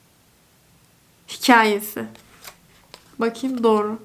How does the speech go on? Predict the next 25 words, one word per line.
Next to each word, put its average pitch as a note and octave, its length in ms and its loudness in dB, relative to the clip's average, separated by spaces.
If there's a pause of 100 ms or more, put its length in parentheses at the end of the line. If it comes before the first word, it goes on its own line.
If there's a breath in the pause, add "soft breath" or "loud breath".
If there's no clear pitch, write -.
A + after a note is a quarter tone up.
Ve A3+ 160 4
ben C4+ 280 4 (1300 loud breath)
birkaç B3 320 2
aydır A#3 360 0
bunlara A3 240 0
elim A3+ 260 0
bile A3 160 -2
sürmedim A#3+ 500 -4
ve C4+ 200 -2
unutmamışım. A3+ 720 -4 (1300 loud breath)
Bu F#4 60 4
şekilde C4 360 2
yapıyorum. A#3 560 -2
Bunu C#4+ 140 4
tavsiye A3+ 400 2
ediyorum. D4 300 0
Bir F4 80 2
de F4 60 4
onun E4+ 240 4
dışında C#4+ 560 2 (640)
son D#4 140 4
olarak B3 400 4
da E4+ 80 -4
şeyi C4 260 4
göstereyim. A3+ 520 0